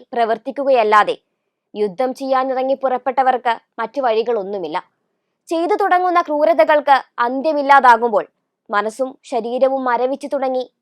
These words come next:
ചെയ്യുന്നതെല്ലാം കുറ്റബോധത്തിൽ കലാശിക്കുന്ന വാർത്തകൾ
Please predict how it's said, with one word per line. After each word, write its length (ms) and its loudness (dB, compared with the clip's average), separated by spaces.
ചെയ്യുന്നതെല്ലാം 800 2
കുറ്റബോധത്തിൽ 640 0
കലാശിക്കുന്ന 680 0
വാർത്തകൾ 420 2